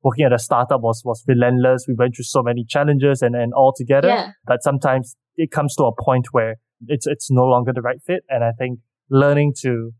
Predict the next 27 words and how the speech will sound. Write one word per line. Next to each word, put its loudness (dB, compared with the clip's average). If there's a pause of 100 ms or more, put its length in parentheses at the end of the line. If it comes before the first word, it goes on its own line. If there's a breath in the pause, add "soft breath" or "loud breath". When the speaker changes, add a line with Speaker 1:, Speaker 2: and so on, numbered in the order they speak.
(220)
Speaker 1:
to 2
let 4
people 0
go 0
was, -6 (260)
uh, -4 (340)
I, 4
I 2
still 2
don't 4
like 2
it. 2 (340)
Uh, 2
I 4
don't 4
think -2 (160)
I 4
will 4
ever 4
like 2
it, 2
but 2
I 4
think -2
I 0
definitely -2 (280)
gotten, 0